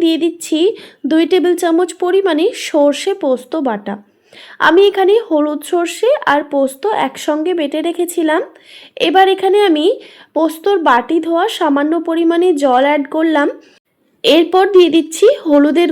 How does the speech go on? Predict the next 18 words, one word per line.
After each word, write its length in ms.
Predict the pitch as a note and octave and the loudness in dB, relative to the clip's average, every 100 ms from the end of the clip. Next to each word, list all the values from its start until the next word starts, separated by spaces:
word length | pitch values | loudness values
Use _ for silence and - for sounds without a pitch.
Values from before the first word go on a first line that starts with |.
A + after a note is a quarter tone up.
| D4 | 0
গুঁড়ো, 240 | D#4+ E4+ C5 - _ _ - C#4+ | 2 2 0 -2 _ _ -12 -4
ঝালের 400 | D#4 C#4+ E4+ F#4+ F#4+ | 2 4 4 2 2
জন্য 220 | F#4 D4+ D#4+ D5 - | 4 4 4 2 -2
সামান্য 340 | - D4+ D4 E4 F4+ | -2 2 4 2 2
পরিমাণে 440 | F4 F4+ F4+ D4 C#4+ C5 A4 | 2 4 4 4 2 0 2
লঙ্কার 460 | B3+ B3 B3 D#4 D#4+ C#4+ | 2 0 0 0 0 0
গুঁড়ো, 240 | D4+ E4 E5 - - - _ - C4 | 0 0 -2 -4 -20 -20 _ -2 2
আর 120 | B3+ C4 C4 | 2 0 -2
জিরে 280 | D4 D4+ F4+ | 0 2 2
গুঁড়ো, 220 | E4 D#4+ C5 - - | 4 2 2 -2 -4
সামান্য 320 | F#4 D4+ E4 F#4+ | 0 2 4 4
একটু 180 | F#4 - A4+ - E4 | 0 -2 -2 0 0
ধনে 260 | D4 C4 A#3+ | 2 2 0
গুঁড়ো। 200 | A3 A3 A3+ _ _ _ _ _ _ _ _ _ - _ | -4 -6 -10 _ _ _ _ _ _ _ _ _ -20 _
এবার 400 | - F4+ F#4 F4 A#4 C5 - E4 | -2 2 4 4 4 0 0 2
এই 100 | F4 F4 F4 - C#4+ | 4 4 0 -6 -2
উপকরণগুলোকে 920 | F#4 F#4 F#4 G4+ G#4 G4 G4 F#4 D#4+ A#4+ - | -2 0 2 4 4 6 4 2 -2 -2 -2
খুব 140 | G4 | -2